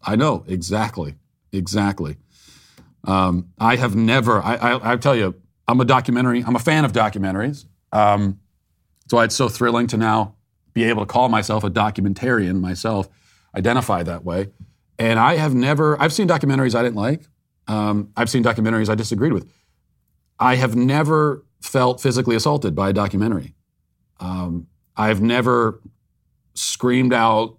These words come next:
in pain because I thought that I was going to die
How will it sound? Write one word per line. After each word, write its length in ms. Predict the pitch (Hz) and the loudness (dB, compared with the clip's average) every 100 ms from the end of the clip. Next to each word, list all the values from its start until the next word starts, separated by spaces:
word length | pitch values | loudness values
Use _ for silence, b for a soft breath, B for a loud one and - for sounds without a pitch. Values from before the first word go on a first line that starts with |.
| - | -4
in 200 | 113 107 | -2 -2
pain 580 | - 143 139 95 82 78 _ _ _ _ _ _ _ - | -2 0 0 0 -2 -8 _ _ _ _ _ _ _ -4
because 280 | 113 117 113 | 0 2 2
I 80 | |
thought 300 | 101 131 120 | 2 2 2
that 80 | 120 | 2
I 100 | 113 | 2
was 140 | 113 98 | 2 0
going 240 | 110 110 | 0 0
to 80 | 101 | 0
die 640 | 85 113 127 117 95 85 | 0 2 4 2 0 -4